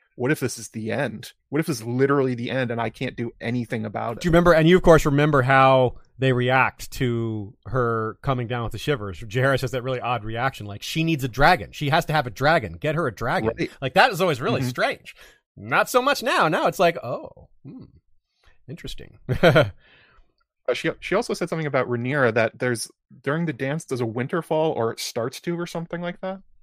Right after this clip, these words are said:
Speaker 2: Uh, yeah,
Speaker 1: It
Speaker 2: the,
Speaker 1: comes
Speaker 2: the
Speaker 1: close?
Speaker 2: winter starts in one thirty. It ha-, starts about halfway through the war. So we'll see if the
Speaker 1: So
Speaker 2: show
Speaker 1: you can
Speaker 2: does that.
Speaker 1: imagine how much that must have freaked out Rhaenyra
Speaker 2: Mm-hmm.
Speaker 1: with,
Speaker 2: Mm-hmm.
Speaker 1: with, with Viserys gone. Obviously, he dies before the dance starts. She,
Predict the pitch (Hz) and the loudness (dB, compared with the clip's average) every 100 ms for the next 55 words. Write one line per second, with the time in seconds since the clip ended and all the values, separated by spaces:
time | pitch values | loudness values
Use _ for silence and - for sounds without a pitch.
0 | _ _ - _ 127 127 123 127 139 214 | _ _ -20 _ -4 0 0 -2 4 6
1 | 143 135 147 147 131 151 190 220 175 190 | 6 4 -2 0 2 2 2 2 4 4
2 | 151 131 135 127 139 175 170 143 131 - | 4 -2 -2 0 -2 -2 -6 -2 -2 2
3 | 147 131 117 107 120 117 101 110 104 - | 0 2 -2 -2 -4 -6 -8 -10 -10 -14
4 | - - 123 107 104 110 113 156 - 135 | -20 -10 -6 -6 -6 -10 -6 -6 0 4
5 | 147 147 139 135 156 170 135 - 143 143 | 4 2 0 0 0 0 -2 0 0 2
6 | 135 - 131 135 123 - 120 - - 131 | 0 -2 -4 -4 -6 -6 -8 -10 -10 -10
7 | - 123 120 123 120 170 117 113 123 139 | 0 0 0 -2 -4 -4 -6 -6 -6 -4
8 | 160 123 107 107 127 - _ 131 120 - | -4 -6 -8 -8 -8 -8 _ -2 -2 -2
9 | 120 - 127 123 117 117 117 123 110 117 | -6 0 0 -2 -6 -4 -2 -4 -6 -6
10 | 123 120 120 117 113 120 120 110 107 117 | -8 -10 -6 -4 -4 -6 -6 -6 -6 -4
11 | 117 - - 117 127 - - - - - | -4 -6 -4 -4 -4 -8 -12 -20 -20 -12
12 | - 135 123 120 | -8 -4 -2 -4